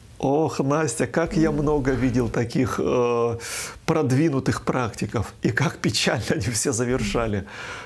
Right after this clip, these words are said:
Speaker 1: Вы знаете, вот я поэтому и говорю, в девяносто девяти процентах случаев, если человек лезет, э, в этот омут, э, голос свыше ему сказал, или, как говорят там, астральный гуру, или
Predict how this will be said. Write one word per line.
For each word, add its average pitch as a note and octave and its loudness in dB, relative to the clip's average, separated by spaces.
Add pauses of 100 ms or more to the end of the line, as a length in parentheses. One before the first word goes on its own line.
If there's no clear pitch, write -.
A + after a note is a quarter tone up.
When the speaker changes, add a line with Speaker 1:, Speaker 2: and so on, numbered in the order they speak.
(120)
Speaker 1:
Вы B2 4
знаете, C3 2
вот A2+ -2
я B2+ 0
поэтому C3 0
и C3+ 0
говорю, B2 2
в G2 2
девяносто D3+ 2
девяти B2+ 2
процентах A#2+ -2
случаев, C#3 0
если A#2 0
человек C3+ 0
лезет, B2+ 2 (500)
э, B2 2
в A2+ 4
этот C3 0 (140)
омут, A#2+ 0 (500)
э, G#2 0 (1120)
голос C#3 2
свыше E3 2
ему B2 2
сказал, A2+ 0
или, A#2+ 2
как A#2+ 0
говорят B2 2
там, G#2 -2
астральный D3+ 0
гуру, C3 2
или A2 0